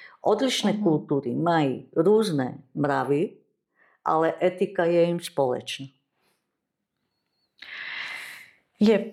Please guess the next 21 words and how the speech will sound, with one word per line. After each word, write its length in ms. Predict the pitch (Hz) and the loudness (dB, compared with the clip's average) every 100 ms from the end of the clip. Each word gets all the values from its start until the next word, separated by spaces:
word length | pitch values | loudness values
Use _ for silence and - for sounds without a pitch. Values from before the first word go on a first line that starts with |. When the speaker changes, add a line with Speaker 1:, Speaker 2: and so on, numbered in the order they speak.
| - _ | -16 _
Speaker 2:
podle 280 | - 247 285 | -4 0 2
vás 540 | 208 180 185 185 - 180 | 2 0 -2 -4 -6 -4
v 40 | |
dnešní 480 | 170 175 - 208 190 | 0 0 2 2 4
době, 340 | 175 151 156 | 4 2 0
která 800 | 156 - 175 175 175 170 170 170 | -2 -6 -2 0 0 0 0 -2
je 220 | 180 180 | 0 0
charakteristická 1400 | 165 - 175 175 180 175 - 180 185 - 185 175 165 165 165 | 0 -2 -2 -2 -2 -4 -2 -6 -6 -6 0 0 0 -6 -12
mnohými 500 | 175 170 170 175 165 | -14 -12 -6 -4 -4
změnami 800 | 156 170 170 180 180 165 160 156 | -6 -2 0 0 -2 -4 -10 -12
a 420 | 160 156 156 156 151 | -12 -10 -8 -10 -6
velkou 380 | 165 160 170 | -4 -2 0
rychlostí, 720 | 170 165 185 185 - 190 185 185 - - - 180 | 0 0 -4 -4 -6 -2 -2 -4 -14 -20 -6 -2
jak 220 | 170 175 | -2 -2
tyto 240 | 180 180 | -2 0
změny 540 | 180 185 180 196 190 190 | 0 0 2 2 0 -4
probíhají, 920 | 190 170 170 190 180 185 196 196 202 202 - _ _ _ _ 190 | -2 -2 0 -2 -2 -2 -2 -2 -6 -10 -20 _ _ _ _ -2
najít, 560 | 185 220 220 220 - - | 0 0 -2 -6 -8 -4
eh, 60 | 175 170 170 | -2 -4 -4
trvalé 520 | 190 202 208 208 196 | -2 0 0 0 0
hodnoty, 720 | 165 175 170 170 - 143 156 | -2 -2 0 -2 -6 -14 -16